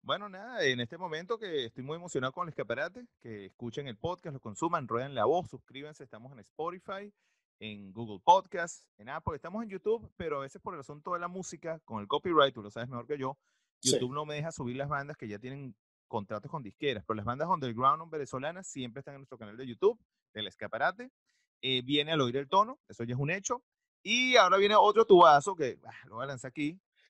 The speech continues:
Speaker 2: En el último minuto. <laughs>
Speaker 1: Brother, viene una
Speaker 2: Súper.
Speaker 1: serie animada para niños en YouTube.
Speaker 2: Ay, cha.
Speaker 1: Sí, brother, viene una serie
Speaker 2: Y tú
Speaker 1: animada.
Speaker 2: eres la voz, y tú eres la voz de,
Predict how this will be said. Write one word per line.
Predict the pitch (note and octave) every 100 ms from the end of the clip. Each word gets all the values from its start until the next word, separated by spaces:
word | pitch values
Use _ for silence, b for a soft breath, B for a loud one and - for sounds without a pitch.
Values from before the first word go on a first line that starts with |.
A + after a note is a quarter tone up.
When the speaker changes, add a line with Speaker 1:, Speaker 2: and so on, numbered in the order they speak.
| _
Speaker 2:
En | F#3 F3
el | G3+
último | B3 A3 B3+
minuto. | B3+ C4 B3+ - F#3 -
<laughs> | - - A3+ -
Speaker 1:
Brother, | G#3+ E3 F3 G#3 A3 G3+ _ _ _
viene | C#3 D3+
una | F#3+ E3
Speaker 2:
Súper. | - G3
Speaker 1:
serie | G3 G3 -
animada | D3+ C#3+ C#3+ D3+ D3+
para | C#3+ A#2
niños | G#2 D2+ A#1+ _ _ _ _
en | B2
YouTube. | G#2+ - A#2 - -
Speaker 2:
Ay, | - _ -
cha. | - - - _ _ _ _
Speaker 1:
Sí, | _ G2+
brother, | F#2 A1+ -
viene | E2
una | A2+
serie | - B2+ G3
Speaker 2:
Y | A#2+
tú | G3+
Speaker 1:
animada. | G#3+
Speaker 2:
eres | A#3+ A#3
la | G3+
voz, | G#3 C4+ -
y | F#3
tú | F#3+
eres | G#3+ A#3
la | F#3
voz | F#3+
de, | A3+